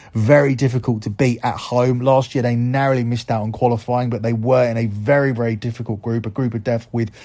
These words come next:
um, Milan, Atletico Madrid and Liverpool, and they still nearly qualified. This is much, much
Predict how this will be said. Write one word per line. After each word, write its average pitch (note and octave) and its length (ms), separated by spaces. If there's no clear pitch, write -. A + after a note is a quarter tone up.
um, A2+ 260
Milan, C3 680
Atletico B2+ 520
Madrid A#2+ 440
and C#3 240
Liverpool, B2 440
and G#2+ 80
they A2+ 60
still C#3+ 360
nearly B2 280
qualified. G#2+ 520
This B2+ 160
is A#2 160
much, C3 480
much B2 260